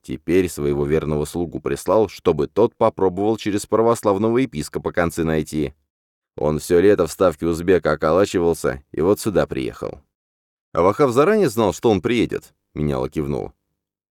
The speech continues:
«А сам откуда прибыл?» «Из Крыма. Приехал недавно вместе с Алибеком, внуком крымского наместника.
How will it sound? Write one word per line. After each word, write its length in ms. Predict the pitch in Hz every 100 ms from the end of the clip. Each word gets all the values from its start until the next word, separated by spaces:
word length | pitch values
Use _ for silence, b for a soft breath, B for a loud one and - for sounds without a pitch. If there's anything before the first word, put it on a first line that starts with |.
| _ -
«А 100 | 131
сам 220 | 175 143
откуда 320 | 131 127 113
прибыл?» 400 | 123 131 143 143 _ _ -
«Из 260 | - 85
Крыма. 540 | - 80 87 98 95 82 _
Приехал 480 | - 67 87 117 113
недавно 460 | 117 87 87 101 107
вместе 440 | 85 82 78 95
с 100 | -
Алибеком, 600 | 82 98 87 71 78 78
внуком 380 | 69 90 85 87
крымского 400 | 104 82 - 71
наместника. 640 | 85 92 67 - - 60